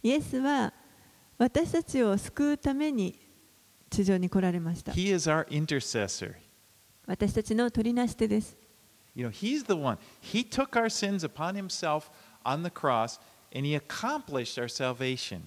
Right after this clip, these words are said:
Speaker 1: この方が私たちの罪を負って十字架、十字架の上で私たちの罪を負ってくださり、そして私たちの救いを完成させてくださいました。
Speaker 2: And he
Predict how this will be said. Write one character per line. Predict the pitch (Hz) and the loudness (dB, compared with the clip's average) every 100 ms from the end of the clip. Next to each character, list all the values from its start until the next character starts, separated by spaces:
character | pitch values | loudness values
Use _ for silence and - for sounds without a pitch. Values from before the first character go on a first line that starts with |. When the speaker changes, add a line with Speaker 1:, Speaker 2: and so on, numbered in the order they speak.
| - - - - - - - - | -16 -20 -20 -20 -20 -20 -20 -4
Speaker 1:
こ | 320 | 0
の | 320 | 0
方 | 339 339 349 | 2 2 2
が | 311 294 185 - - - - _ _ - | 2 2 0 -4 -20 -20 -20 _ _ 0
私 | 226 226 269 | 2 2 0
た | 269 | 0
ち | 262 208 | -2 2
の | 220 214 185 - | 2 2 0 -4
罪 | - 302 311 247 | -2 0 4 4
を | 202 | 4
負 | - 233 | 4 2
っ | |
て | - - 311 220 | 2 0 2 2
十 | - 214 208 | 4 4 4
字 | 202 | -2
架、 | - 202 185 - | -2 -2 -4 -4
十 | - 254 | 2 2
字 | 262 | 2
架 | 262 | 2
の | 262 277 | 2 2
上 | 320 | 2
で | 208 | 2
私 | 190 202 | 2 2
た | 196 | 0
ち | - | -2
の | 180 | -2
罪 | - 294 330 | 0 0 2
を | 226 | 2
負 | 180 | 0
っ | |
て | - 180 | -2 -6
く | 175 | -4
だ | 190 | -6
さ | 233 | -4
り、 | 214 202 214 - - | -2 -2 -4 -14 -12
そ | - 247 | 0 0
し | |
て | - 311 294 - - - | 0 0 0 -4 -14 -4
私 | 247 302 320 | -2 0 -2
た | |
ち | 302 202 | -4 -4
の | 185 | -4
救 | - - | -6 -4
い | 294 302 | -2 0
を | 320 - - | 0 0 -2
完 | 277 311 | -4 -2
成 | 339 | -2
さ | 311 311 | -4 -6
せ | - | -6
て | 277 | -6
く | 240 | -4
だ | 220 | -4
さ | 208 | -2
い | 180 | -4
ま | 170 | -4
し | 180 | -6
た。 | - - - - - - | -10 -20 -20 -20 -20 -10
Speaker 2:
And | 117 113 | -6 -6
he | - 117 | -6 -10